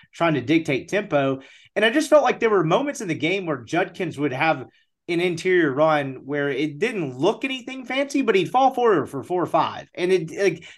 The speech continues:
they weren't patient enough to kind of methodically do that. And I wonder if that's going to be an adjustment as they try to figure out this running game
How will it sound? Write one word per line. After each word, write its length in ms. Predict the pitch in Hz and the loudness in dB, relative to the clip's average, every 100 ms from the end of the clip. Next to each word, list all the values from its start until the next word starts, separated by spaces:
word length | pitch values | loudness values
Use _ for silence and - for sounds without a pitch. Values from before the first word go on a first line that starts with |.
| - | 2
they 140 | 196 | 4
weren't 300 | 214 269 - | 6 2 0
patient 440 | 196 240 233 214 | -4 -4 -2 -2
enough 360 | 165 147 147 143 | 0 2 0 0
to 100 | 151 | -12
kind 220 | 160 180 | -6 -4
of 40 | 151 | -4
methodically 680 | 139 - 165 175 - 156 | -4 2 2 2 -2 -4
do 220 | 113 143 117 | -2 -4 0
that. 260 | 139 117 | -2 -2
And 100 | 135 | -2
I 80 | 143 | -2
wonder 480 | 165 208 202 185 - - - | 2 0 0 -2 -4 -14 -6
if 160 | 151 - | -4 0
that's 260 | 170 170 | 0 0
going 260 | - 170 139 | -4 -4 -4
to 80 | 135 | 0
be 140 | 147 | 0
an 60 | 131 | 0
adjustment 640 | 113 135 147 - 123 - | -4 0 0 -2 -10 -8
as 100 | 131 | -8
they 140 | 131 | -6
try 160 | 113 143 | -2 0
to 80 | 123 | 0
figure 240 | 139 127 | -2 0
out 140 | 127 - | -2 -2
this 200 | 110 123 | -12 -8
running 260 | 123 147 | -4 -2
game 340 | 160 180 190 | 0 -2 -2